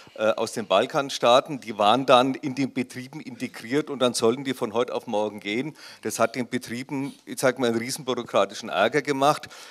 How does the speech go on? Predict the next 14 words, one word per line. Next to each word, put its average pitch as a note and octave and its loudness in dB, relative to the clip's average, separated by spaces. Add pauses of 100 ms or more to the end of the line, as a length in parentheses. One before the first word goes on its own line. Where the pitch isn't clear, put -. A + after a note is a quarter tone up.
Vor B2 -4
dem A#2+ -6
Hintergrund D3+ 0
ist C3+ -10
das A#2 -8
Thema B2+ 0
Zuwanderung D3+ 0
auch C3+ 2 (240)
in C3+ -4
manchen C3+ -2
Betrieben, C3+ -8
bei A#2 4
manchen B2+ -4
Personalchefs B2+ 0